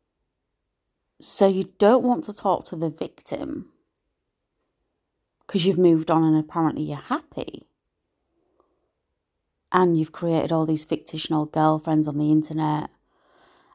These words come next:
And this, you've created a shitstorm. You've made all your friends targets, your family, everyone knows what you've done.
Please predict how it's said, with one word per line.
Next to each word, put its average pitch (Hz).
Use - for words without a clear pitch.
And 165
this, 156
you've 165
created 160
a 151
shitstorm. 156
You've 156
made 165
all 165
your 160
friends 156
targets, 156
your 190
family, 156
everyone 175
knows 156
what 156
you've 160
done. 151